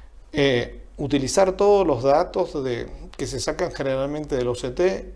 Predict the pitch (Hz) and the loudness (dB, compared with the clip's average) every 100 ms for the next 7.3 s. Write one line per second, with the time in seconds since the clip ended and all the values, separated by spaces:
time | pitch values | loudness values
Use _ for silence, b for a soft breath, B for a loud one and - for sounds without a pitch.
0 | - 120 113 120 107 101 131 139 135 139 | -10 -8 -6 -6 -4 -2 0 0 -2 -4
1 | 120 127 147 160 165 160 151 147 120 113 | -2 -2 -4 -4 -8 -4 -2 -2 -4 -6
2 | 127 110 120 117 117 120 107 - 139 156 | -8 -6 -8 -6 -4 -4 -4 -2 0 2
3 | 156 156 151 - - - B B B B | 4 4 2 -2 -14 -20 B B B B
4 | B - 113 - 139 151 147 131 120 123 | B -6 -4 -2 -2 0 2 2 0 -2
5 | 127 160 165 165 156 151 123 117 143 147 | -2 -2 0 0 2 2 0 -2 -4 -4
6 | 147 147 131 117 120 120 113 - 117 143 | -2 0 0 -2 -2 -4 -6 -2 2 2
7 | 160 165 | 2 0